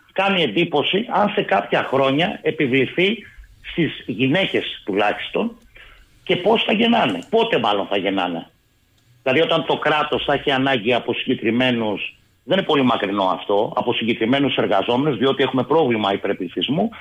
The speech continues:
θα πρέπει τα οάρια που έχεις ψήξει εσύ να μπορέσεις να τα γονιμοποιήσεις, προκειμένου να βοηθήσεις την κοινωνία.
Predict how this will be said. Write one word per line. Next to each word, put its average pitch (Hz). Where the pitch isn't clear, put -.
θα 147
πρέπει 185
τα 135
οάρια 143
που 160
έχεις 123
ψήξει -
εσύ 208
να 160
μπορέσεις 180
να 190
τα 180
γονιμοποιήσεις, 170
προκειμένου 165
να 165
βοηθήσεις 143
την 175
κοινωνία. 143